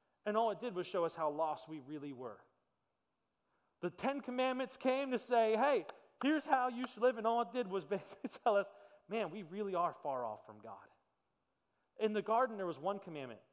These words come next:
"Don't eat from the tree." We couldn't even follow that. We had no excuse. It was paradise. Yet we still couldn't follow God. Mankind was hopeless to get back to God. And we made wrong turn after wrong turn after wrong turn.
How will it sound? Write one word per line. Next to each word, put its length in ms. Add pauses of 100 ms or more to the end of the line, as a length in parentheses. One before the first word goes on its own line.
(760)
"Don't 160
eat 100
from 140
the 60
tree." 220 (1500)
We 60
couldn't 200
even 120
follow 320
that. 240 (1000)
We 60
had 60
no 100
excuse. 640 (480)
It 60
was 120
paradise. 720
Yet 120
we 80
still 300
couldn't 380
follow 380
God. 360 (280)
Mankind 580
was 140
hopeless 460
to 100
get 240
back 240
to 80
God. 340 (240)
And 100
we 80
made 260
wrong 260
turn 280
after 220
wrong 320
turn 320
after 240
wrong 400
turn. 300